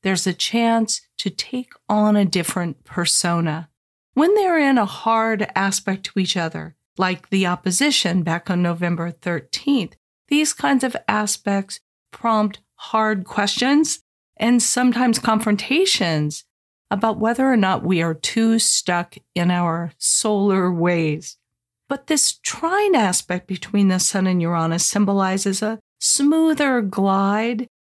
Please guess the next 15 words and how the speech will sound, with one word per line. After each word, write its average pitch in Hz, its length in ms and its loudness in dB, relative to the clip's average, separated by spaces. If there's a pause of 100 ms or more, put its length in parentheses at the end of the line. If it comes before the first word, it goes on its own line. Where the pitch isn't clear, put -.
into 240 580 2
an 226 160 2
examination 202 1040 2
of 180 180 -2
who 185 200 -2
we 175 220 0
are, 175 320 -2 (340)
and 240 140 4
more 269 180 2
importantly, 208 840 -2 (260)
who 359 240 0
we 311 180 2
want 214 340 2
to - 140 -8
be. 170 560 -6